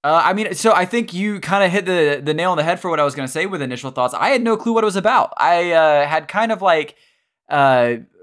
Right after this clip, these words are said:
had an idea kind of just from the cover, and I knew it was sci-fi, uh, but I really didn't know the, like, macro scale of, like, the plot or anything like that.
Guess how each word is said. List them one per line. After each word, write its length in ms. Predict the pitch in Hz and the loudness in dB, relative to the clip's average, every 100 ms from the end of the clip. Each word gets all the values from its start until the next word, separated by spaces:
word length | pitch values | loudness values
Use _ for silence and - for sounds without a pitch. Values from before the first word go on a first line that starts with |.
| _ _ - | _ _ -12
had 300 | - 170 190 | -6 -2 -2
an 120 | 175 | 0
idea 580 | 147 131 127 117 147 180 | 0 -2 -4 -2 -2 -2
kind 240 | - 151 | -4 -4
of 120 | 139 113 | -4 -4
just 280 | 127 127 | -8 -8
from 200 | - 135 | -8 -8
the 100 | 110 | -8
cover, 760 | 98 - 117 117 147 165 175 - _ | -10 -10 -6 -6 -4 -6 -6 -10 _
and 100 | 135 | -6
I 80 | 135 | -4
knew 220 | 127 139 | -4 -4
it 60 | 135 | -4
was 160 | 117 - | -6 -6
sci-fi, 720 | 107 107 131 165 180 202 208 _ _ _ _ - | -6 -6 -2 -2 -2 -4 -8 _ _ _ _ -4
uh, 240 | 123 113 | 0 0
but 160 | 107 127 | 0 0
I 60 | |
really 440 | 123 120 147 170 147 | 0 -2 -4 -2 -2
didn't 400 | 127 135 117 117 | -2 -4 -4 -4
know 540 | 120 120 110 107 101 | 0 0 0 -2 -8
the, 760 | 113 113 110 104 101 95 90 80 _ _ | -14 -6 -4 -4 -6 -8 -12 -16 _ _
like, 260 | 110 98 | -12 -12
macro 600 | 113 113 110 113 120 110 | -10 -4 -4 -4 -6 -8
scale 520 | 101 - 120 107 101 95 | -10 -12 -8 -6 -6 -6
of, 160 | 92 | -6
like, 240 | 95 90 - | -8 -10 -14
the 100 | 92 | -20
plot 420 | _ 101 95 87 | _ -8 -8 -8
or 60 | 95 | -12
anything 360 | 90 - 95 | -18 -18 -20
like 220 | 92 90 - | -16 -18 -14
that. 340 | 95 85 82 | -12 -12 -14